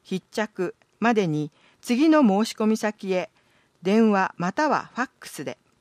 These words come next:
ファックスの場合は、災害時高齢者生活支援講習受講希望と明記の上、住所、氏名、電話番号、ファックス番号を記入してください。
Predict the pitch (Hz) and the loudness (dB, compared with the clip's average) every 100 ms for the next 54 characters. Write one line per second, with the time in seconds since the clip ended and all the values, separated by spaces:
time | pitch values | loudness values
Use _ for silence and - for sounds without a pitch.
0 | _ _ _ _ _ _ _ _ _ _ | _ _ _ _ _ _ _ _ _ _
1 | 285 339 - - 240 170 151 165 175 165 | -6 -6 -8 -2 0 2 0 -2 -2 -2
2 | 151 151 _ _ _ - 220 277 277 277 | -4 -6 _ _ _ -4 0 0 0 0
3 | 196 143 143 - - 269 302 320 330 285 | -2 -4 -10 -10 -4 0 2 2 -2 -2
4 | 156 - 185 277 285 269 262 - 233 294 | -8 -4 -2 0 -2 -6 -8 -4 0 0
5 | 311 - 277 254 - 151 - _ - 180 | 0 0 0 0 -6 -8 -8 _ -6 -6
6 | - 285 294 - 240 240 233 208 _ _ | -2 0 0 -2 0 4 4 2 _ _
7 | 196 - 233 285 - 156 147 135 147 - | -4 2 2 2 0 -6 -6 -4 -6 -8
8 | _ _ _ _ _ - 233 233 - 151 | _ _ _ _ _ -2 0 0 0 -4
9 | - - - 247 196 135 _ _ _ - | -6 -10 0 2 2 -4 _ _ _ -2
10 | 202 277 294 277 269 240 160 139 - _ | 4 6 4 4 2 2 0 -6 -8 _
11 | _ _ - 214 - - 311 269 330 262 | _ _ -6 -6 -6 -10 -4 0 2 2
12 | 175 139 127 175 185 226 240 - 196 175 | 0 -4 -6 -2 4 4 4 -2 -8 -6
13 | 180 - 156 | -8 -8 -10